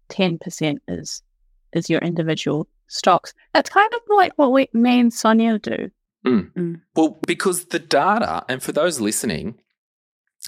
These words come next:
Speaker 2: if you just Google, and I'll Google it right now, "Trading is hazardous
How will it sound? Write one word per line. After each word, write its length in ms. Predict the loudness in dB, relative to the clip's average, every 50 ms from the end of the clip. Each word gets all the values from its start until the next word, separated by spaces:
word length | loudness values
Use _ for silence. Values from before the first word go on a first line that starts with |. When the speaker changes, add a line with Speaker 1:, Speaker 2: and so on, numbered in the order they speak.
| -4
Speaker 2:
if 120 | -4 -2 -2
you 120 | -2 -2
just 260 | -2 -2 -2 -2 -4
Google, 440 | -2 -2 -2 0 0 0 -2 -2 -2 -2
and 100 | -2 -2
I'll 120 | -2 -2
Google 340 | -2 -4 -4 -4 -2 -2 -2
it 80 | -4 -4
right 340 | -4 -4 -2 0 0 -2 -2
now, 500 | -4 -4 -6 -6 -4 -4 -6 -6 -6 -12 -20 -20 -20 -20 -20 -20 -20 _ _ _
"Trading 960 | -8 -8 -8 -8 -2 0 0 2 2 0 -2 -2 -4 -4 -4 -6 -8 -8 -8 -14 -20 -20 -14 -8
is 320 | -6 -4 -4 -4 -4 -6
hazardous 1200 | -6 -6 -8 -6 -4 -4 -4 -4 -2 -4 -6 -6 -6 -6 -6 -4 -4 -4 -6 -8 -8 -12 -14 -16